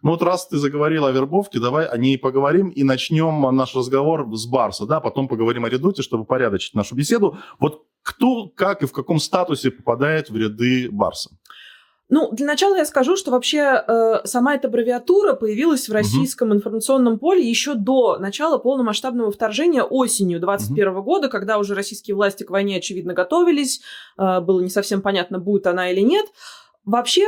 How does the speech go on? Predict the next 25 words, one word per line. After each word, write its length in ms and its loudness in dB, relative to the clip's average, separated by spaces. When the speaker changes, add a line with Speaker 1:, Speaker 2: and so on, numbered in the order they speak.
Speaker 2:
о 260 -4
том, 200 4
чтобы 260 0
создать 460 0
систему 880 0
резервистов, 680 0
а 180 2
аббревиатура 640 0
«БАРС», 400 -2
э, 340 -2
расшифровывается 640 0
как 200 -2
«Боевой 380 2
армейский 800 -2
резерв 440 0
страны» 540 -2
или 420 -6
иногда 380 -4
как 200 -10
специальной 580 -4
буквой 340 -18
«С» 100 -20
Speaker 1:
Мгм. 120 -2
Speaker 2:
расшифровывается 580 -4
«БАРС». 380 -6